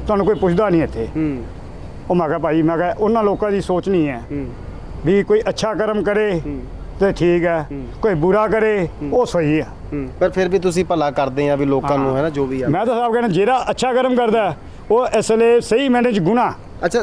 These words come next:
Speaker 2: ਤੋ ਤੁਸੀਂ ਕਿਵੇਂ ਇਲਾਜ ਕਰ-, ਤੁਹਾਨੂੰ ਕਿਵੇਂ ਪਤਾ ਲੱਗਦਾ ਵੀ ਜ਼ਹਿਰ ਇੱਥੇ, ਕਹਿੰਦੇ ਤੁਸੀਂ ਜ਼ਹਿਰ ਨੱਪ ਕੇ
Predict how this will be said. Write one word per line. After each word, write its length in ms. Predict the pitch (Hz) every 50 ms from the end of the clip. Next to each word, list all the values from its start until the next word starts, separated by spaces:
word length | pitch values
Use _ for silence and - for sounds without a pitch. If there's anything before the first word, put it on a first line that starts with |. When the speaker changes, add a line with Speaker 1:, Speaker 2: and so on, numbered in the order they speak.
| 175 - -
Speaker 2:
ਤੋ 200 | 214 214 202 190
ਤੁਸੀਂ 340 | 170 - 202 175 214 220 185
ਕਿਵੇਂ 240 | 190 202 190 208 208
ਇਲਾਜ 260 | 190 180 160 147 143
ਕਰ-, 100 | 160 160
ਤੁਹਾਨੂੰ 280 | 156 190 180 165 160
ਕਿਵੇਂ 200 | 147 170 165 185
ਪਤਾ 180 | 175 170 151 151
ਲੱਗਦਾ 280 | 151 151 147 139 147 160
ਵੀ 120 | 160 170
ਜ਼ਹਿਰ 300 | 156 135 143 143 143 147
ਇੱਥੇ, 200 | 143 143 - 160
ਕਹਿੰਦੇ 220 | 143 156 160 165
ਤੁਸੀਂ 320 | 156 160 165 147 156 160 147
ਜ਼ਹਿਰ 300 | 135 143 143 147 147 147
ਨੱਪ 280 | 143 139 135 131 -
ਕੇ 340 | 151 135 151 156 151 147 139